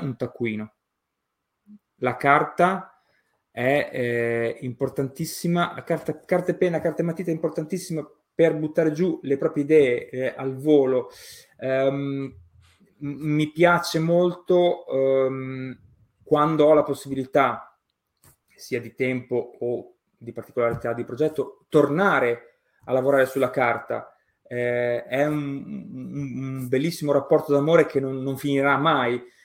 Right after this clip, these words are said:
anche se, eh, ci vediamo un po' meno adesso, <laughs> perché il digitale, mm, adesso lo, lo, lo, ve lo sto raccontando proprio con l'iPad qui di fianco, quindi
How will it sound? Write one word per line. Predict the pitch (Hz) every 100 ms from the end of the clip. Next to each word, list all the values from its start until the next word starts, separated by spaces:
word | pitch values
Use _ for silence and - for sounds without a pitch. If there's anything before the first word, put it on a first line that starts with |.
| _ _
anche | 139 156 151
se, | 139 151 151 165 160
eh, | 147 139 139
ci | -
vediamo | 160 147 147 156
un | 156
po' | 151 143
meno | 127 123 139 160 - _
adesso, | 123 113 107 - 180 180 - -
<laughs> | _ _
perché | 185 190 - 170 196 - _ _ _ _ _ _
il | 190 185
digitale, | 151 147 175 175 139 131 165 196 - _ _ -
mm, | 143 139 139 135 131 123 120 117 117 - -
adesso | 120 - - -
lo, | 131 -
lo, | 127 113 -
lo, | 123 -
ve | 120 120
lo |
sto | 117 135
raccontando | 127 143 123 143 127
proprio | 117 117 104
con | 123 120 117 _
l'iPad | 113 113 123 -
qui | 120
di | 139
fianco, | - 107 107 -
quindi | 110 107